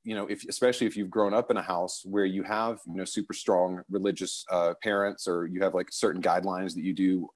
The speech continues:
Our family, we don't do that, you know, whatever it is. And you, you're like, "But my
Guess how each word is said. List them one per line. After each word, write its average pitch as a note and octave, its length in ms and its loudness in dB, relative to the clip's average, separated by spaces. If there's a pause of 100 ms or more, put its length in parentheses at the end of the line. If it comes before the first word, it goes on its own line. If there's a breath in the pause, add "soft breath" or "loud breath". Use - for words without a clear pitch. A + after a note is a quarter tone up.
Our G#2+ 160 4
family, A2+ 320 2
we G2+ 160 4
don't A2 220 2
do A2+ 140 4
that, F#2+ 300 4
you E2+ 80 -16
know, E2+ 120 -6
whatever F#2+ 320 4
it F2+ 80 0
is. F#2 320 4 (420 loud breath)
And A2 140 4
you, A2 320 4 (220 soft breath)
you're C3 100 6
like, A#2+ 160 2
"But A#2+ 220 2
my F#2+ 340 -6